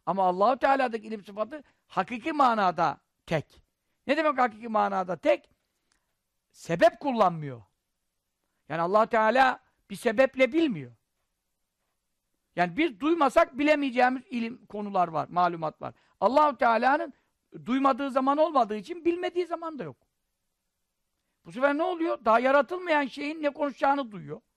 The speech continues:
Çünkü neden? İlmi tek ilim. İlmi tek ilim, başından sonuna kadar tek ilim. Tek parça olunca ne oldu? İleride değişiklik olmuyor. Çünkü neden? İleriyi o anda bildiği için.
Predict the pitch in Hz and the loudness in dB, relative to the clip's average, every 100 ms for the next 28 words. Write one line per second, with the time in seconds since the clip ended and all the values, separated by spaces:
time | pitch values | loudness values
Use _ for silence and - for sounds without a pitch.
0 | _ _ _ _ _ _ _ - 185 220 | _ _ _ _ _ _ _ -18 -10 -6
1 | 254 311 311 - 226 240 285 311 - _ | 2 2 2 -4 -4 -4 -4 -10 -16 _
2 | - 240 - 165 135 - _ _ _ _ | -4 -4 -6 -8 -8 -8 _ _ _ _
3 | _ _ _ _ _ 202 226 285 339 370 | _ _ _ _ _ -6 -4 -2 -2 -2
4 | 302 339 381 _ _ _ 226 277 330 330 | -2 -2 -4 _ _ _ 0 0 0 0
5 | 302 294 285 240 214 190 170 139 120 - | 2 0 0 0 0 -2 -4 -14 -16 -18
6 | _ _ _ _ _ _ - 370 - 285 | _ _ _ _ _ _ 0 0 2 2
7 | - 247 233 226 226 220 202 180 165 339 | 2 0 0 0 -4 -2 -2 -2 2 0
8 | 320 _ _ 240 269 269 277 269 - 240 | 0 _ _ 2 2 2 0 -2 -4 -10
9 | 247 254 190 143 120 _ _ _ _ _ | -2 -2 -2 -8 -12 _ _ _ _ _
10 | _ _ _ - 196 247 320 349 269 262 | _ _ _ -16 -8 -4 -2 -2 0 2
11 | 294 349 - 294 302 285 247 202 202 175 | 4 2 0 4 6 6 2 0 -6 -8
12 | 147 - - | -12 -14 -20